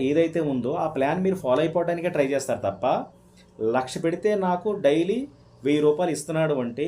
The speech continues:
ఎంత ఇంట్రెస్ట్ ఇస్తున్నాడు, ఏం చేసి ఇస్తున్నాడు? ఓకే, నాకు ఇస్తున్నాడు సరే, ఏమండి లక్షకి ఇంత ఇస్తున్నాడు అంటే ఒక పది లక్షలు ఎక్కడో చోట అప్పు చేసి అతనే కంపెనీ వాడే, ఏమండి అదే పని ఆయన చేసుకోవచ్చుగా,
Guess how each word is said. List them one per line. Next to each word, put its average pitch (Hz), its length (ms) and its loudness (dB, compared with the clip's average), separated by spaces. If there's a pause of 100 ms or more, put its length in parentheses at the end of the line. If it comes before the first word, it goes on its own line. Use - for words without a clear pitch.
ఎంత 139 220 -6
ఇంట్రెస్ట్ 214 300 -8
ఇస్తున్నాడు, 147 420 -6 (640)
ఏం 180 240 4
చేసి 196 280 -2
ఇస్తున్నాడు? 131 420 -2 (1160)
ఓకే, 117 360 -6 (180)
నాకు 104 240 -6
ఇస్తున్నాడు 117 320 -6
సరే, 90 300 -6 (1080)
ఏమండి 107 300 -6 (320)
లక్షకి 131 320 -2
ఇంత 190 140 -4
ఇస్తున్నాడు 147 380 -2
అంటే 113 280 -4 (420)
ఒక 156 140 -4
పది 135 220 0
లక్షలు 180 220 0
ఎక్కడో 185 220 -2
చోట 202 200 -2 (160)
అప్పు - 180 -2
చేసి 143 400 -2 (160)
అతనే 165 260 0 (300)
కంపెనీ 131 280 -2
వాడే, 92 260 -2 (680)
ఏమండి 123 300 0 (480)
అదే 190 200 2
పని 262 160 2
ఆయన 247 120 2
చేసుకోవచ్చుగా, 254 500 -2